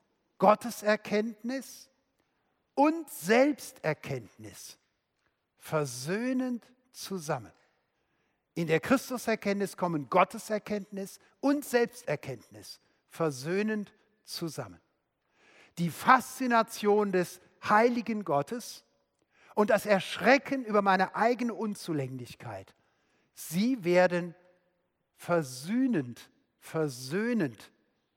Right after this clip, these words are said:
miteinander verbunden, indem ich Christus anschaue. In Christus sehe ich Gottes Herrlichkeit und an seinem Kreuz zugleich erschrecke ich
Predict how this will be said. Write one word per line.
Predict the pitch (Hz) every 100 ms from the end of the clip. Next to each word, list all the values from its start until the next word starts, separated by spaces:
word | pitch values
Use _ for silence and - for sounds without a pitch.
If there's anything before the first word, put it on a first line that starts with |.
| _ _ _ _
miteinander | 185 247 - 214 196 202 190
verbunden, | - 185 143 143 139 135 131 135 _ _ _ -
indem | 147 151 151
ich | 131 -
Christus | - 190 - 185 175 - -
anschaue. | 143 123 - 101 90 - _ _ _ _ _ _ _ _ _
In | - 180
Christus | 185 247 - 254 -
sehe | 220 208
ich | -
Gottes | 196 240 262 -
Herrlichkeit | 196 156 160 147 - 151 180 - - _ - -
und | 202
an | 190
seinem | 180 190 190
Kreuz | - 180 240 294 - -
zugleich | 196 180 208 -
erschrecke | 185 - - 233 -
ich | 185 214 -